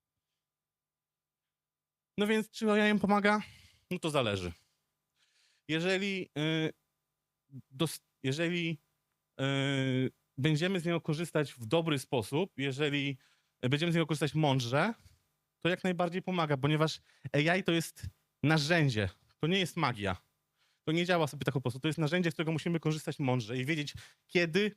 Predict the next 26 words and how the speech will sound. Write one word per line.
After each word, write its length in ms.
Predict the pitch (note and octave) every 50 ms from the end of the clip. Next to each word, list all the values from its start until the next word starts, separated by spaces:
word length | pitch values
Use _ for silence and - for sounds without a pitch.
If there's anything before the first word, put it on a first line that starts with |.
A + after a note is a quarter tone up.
| _ _
po 140 | - E3+ D#3+
co 200 | - - F3+ F3+
i 120 | - C#3
jak 200 | C#3 D3+ C#3+ C#3
go 140 | C3 C#3 C#3
użyjemy. 500 | C#3 C3 B2+ C3 A#2+ G#2 G2 F#2 F2+ F2 - _ _ _ _ _ _ _ _ _ _ _ _ _ _ _ _ _ _ _ _ _ _ _ _ _ _ _ _ _ _ _ _ _ _ _ _ _ _
No 120 | G#3 A3+ A#3+
i 60 | A3+
jeszcze 260 | A3 A3 - - A#3
lekcja 280 | G#3+ G#3+ - - A3 G#3
trzecia, 500 | - - E3 D3 - - D#3 D#3+ F#3 F3 - - - - - - -
y, 40 | C#3 C#3+ D3 D3+ D3+ D3 D3+ D3+ - -
bo 340 | - C#3+ D#3 D#3+ D#3+ D#3 D#3
czasem 360 | - - E3+ - - E3 D#3
też 380 | C#3 E3 C#3+ - - - - -
łatwo 300 | D#3 D#3 C#3+ - - C#3+
się 100 | B2+ D3
zatracić 420 | C#3 C3 - D3+ C#3 - C3 -
w 40 | -
tym 120 | - B2+
wszystkim, 380 | A#2 - B2+ A2 - - B2 A#2
całym, 240 | - - C3 A#2 A2+
całym 300 | - B2+ A#2 A2+ A2+ A#2
A 260 | A2+ A2+ A#2 B2+ B2+
I, 100 | C#3 C#3 - _ _ - - - - - _ _ _ _ _ _ _ _ _ _ _ _ -
więc, 680 | A#2 C3+ D#3 D3 C3+ C3+ C3 - - - - - -